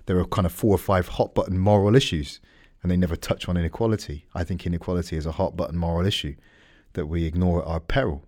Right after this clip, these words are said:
I don't think you can build coherent societies across ga-, ga-, great gaps of wealth and power, poverty and powerlessness. And, and, um, I need to find expression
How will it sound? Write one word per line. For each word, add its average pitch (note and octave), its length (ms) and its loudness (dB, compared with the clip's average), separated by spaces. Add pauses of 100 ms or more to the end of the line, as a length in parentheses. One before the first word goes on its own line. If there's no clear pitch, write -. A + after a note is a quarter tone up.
I - 40 -16
don't E2+ 140 -6
think E2 160 -6
you E2+ 60 -6
can - 140 -8
build F2 240 -4
coherent F2 380 -2
societies G2 640 -2 (200)
across - 300 -6
ga-, - 260 -4
ga-, F2+ 140 -2
great E2+ 300 -4
gaps - 400 -6 (240)
of D#2 100 -8
wealth E2+ 200 -4
and E2+ 100 -6
power, D2+ 200 -2
poverty E2 360 -8
and D2+ 80 -6
powerlessness. D2+ 560 -8 (840)
And, F#2+ 360 2 (340)
and, F2+ 340 2
um, F#2 360 2 (1400)
I G#2 100 0
need G#2 140 2
to G#2 60 0
find G#2 280 4
expression F#2 640 0